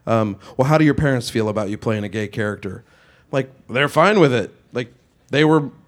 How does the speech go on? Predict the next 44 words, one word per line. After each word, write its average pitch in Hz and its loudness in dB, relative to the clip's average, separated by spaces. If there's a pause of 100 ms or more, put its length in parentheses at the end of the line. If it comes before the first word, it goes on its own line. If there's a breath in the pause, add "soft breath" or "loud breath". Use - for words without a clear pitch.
(120)
more 147 4
concerned 180 2
that 165 2
I 165 6
was 160 4
being 170 0
cast 170 0
as 147 -2
a 147 0
murderer 160 4
and 131 2
rapist 170 4
all 156 4
the 160 0
time, 165 4
to 151 0
be 160 2
honest 202 4
with 160 4
you. 156 2 (480 loud breath)
And 156 4
no 202 6
one 214 6
ever 185 6
asked, 180 2 (160)
you 147 4
know, 135 4
that 147 2
then. 170 6
No 165 6
one 185 6
ever 175 6
said, 170 0 (200 loud breath)
"So - -4
how 269 0
does 277 0
your 190 -2
dad 151 2
feel 147 2
about 135 0
you, 131 -2
you 131 -2
know, 120 -6 (1500)
b-, 220 6